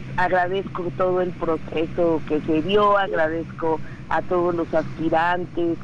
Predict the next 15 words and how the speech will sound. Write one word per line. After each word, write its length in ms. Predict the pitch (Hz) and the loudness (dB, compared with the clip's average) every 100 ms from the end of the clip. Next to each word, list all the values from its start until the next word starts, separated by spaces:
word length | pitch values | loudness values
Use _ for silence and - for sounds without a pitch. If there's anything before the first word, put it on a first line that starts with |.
| - | -4
que 260 | 151 147 139 | -2 0 -2
compitieron, 760 | 147 143 151 139 175 190 180 180 | -2 -2 -2 -2 2 4 4 2
que, 120 | 175 - - - - - | 0 -4 -8 -12 -14 -4
que 280 | 220 214 208 - - 185 | 0 2 2 0 -4 0
de 120 | 202 | 0
manera 840 | 196 196 202 208 202 202 190 175 180 | 0 0 0 2 2 4 2 0 -2
muy, 440 | 196 202 202 202 185 - - - - - - - - - - | -4 -2 0 -2 -6 -12 -18 -20 -20 -20 -20 -20 -20 -20 -4
eh, 420 | 180 170 165 156 156 | -2 0 2 0 2
rápida, 600 | 208 208 214 208 185 180 | 2 2 0 -2 0 2
digamos, 420 | 175 175 190 180 | 2 0 -2 -2
en 120 | 175 | -2
este 220 | 180 175 196 | -2 -4 -4
proceso, 840 | 170 175 202 202 190 196 190 175 214 214 - | -2 -2 0 0 0 2 2 2 -2 -4 -4
compitieron 680 | - 175 170 175 185 185 185 | -2 0 -2 0 2 2 0
juntos 640 | - 226 226 - 220 214 | 2 2 2 2 2 2